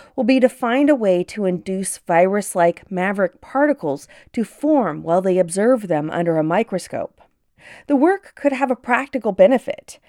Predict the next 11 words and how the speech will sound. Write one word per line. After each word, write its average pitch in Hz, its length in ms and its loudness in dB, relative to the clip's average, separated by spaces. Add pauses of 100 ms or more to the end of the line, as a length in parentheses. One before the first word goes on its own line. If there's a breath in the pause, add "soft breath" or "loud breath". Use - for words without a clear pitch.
(240 soft breath)
Many 214 240 2
roundworm 180 600 2
species 214 540 -4
are 170 100 0
parasites 226 800 -2
that 175 120 -2
infect 180 600 -4
agricultural 190 800 -2
crops 214 500 -6
and 156 220 -4
livestock. 185 720 -4